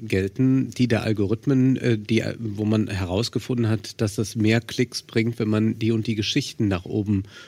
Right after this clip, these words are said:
pusht, und dann wird das automatisiert und man im Prinzip nicht mehr eine Redaktion hat, die auch gewisse Standards hat und die Überlegungen stellt und sagt, „Ja, natürlich können wir jetzt, äh,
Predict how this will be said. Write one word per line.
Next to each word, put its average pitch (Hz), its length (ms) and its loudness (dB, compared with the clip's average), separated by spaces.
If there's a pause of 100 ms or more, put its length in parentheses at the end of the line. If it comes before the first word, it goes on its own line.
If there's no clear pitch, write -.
(120)
pusht, 143 300 2
und 117 120 2
dann 117 320 2
wird 113 240 0
das 113 120 -2
automatisiert 110 1040 -2 (320)
und 107 140 2
man 113 160 6
im 117 100 0
Prinzip 113 420 -2
nicht 147 300 2
mehr 92 320 2 (300)
eine 107 160 4
Redaktion 107 680 2
hat, 98 340 -4 (280)
die 120 420 4
auch 110 420 -2
gewisse 127 400 2
Standards 147 520 0
hat 92 200 -8
und 104 260 -4
die 113 260 2
Überlegungen 113 960 4 (260)
stellt 107 320 2
und 110 120 0
sagt, 107 220 0
„Ja, 117 80 4
natürlich 123 500 0
können 120 220 0
wir 117 100 2
jetzt, - 360 -2 (340)
äh, 110 260 4